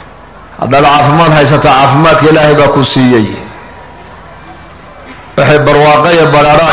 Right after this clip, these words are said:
Ilaahay baa loo nisbeeyaa. Wixii shar noloshaada aad ka aragtana, naftaada u nisbee. Waa camalkaagii. "Wamaa asaabakum min musiibatin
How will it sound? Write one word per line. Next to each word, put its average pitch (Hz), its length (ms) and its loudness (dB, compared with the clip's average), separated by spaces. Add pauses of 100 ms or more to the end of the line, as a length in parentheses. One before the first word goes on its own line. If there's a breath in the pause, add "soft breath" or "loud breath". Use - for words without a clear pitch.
Ilaahay 165 260 2
baa 147 120 0
loo 151 180 2
nisbeeyaa. 123 640 0 (1080)
Wixii 147 280 0
shar 180 220 0 (320)
noloshaada 151 680 0
aad 139 180 0
ka 170 120 0 (100)
aragtana, 143 460 0
naftaada 147 480 0
u 143 120 2
nisbee. 123 480 -2 (360)
Waa 127 200 -2
camalkaagii. 113 640 -2 (2000)
"Wamaa 147 420 0
asaabakum 156 640 0
min 143 120 0
musiibatin 143 840 0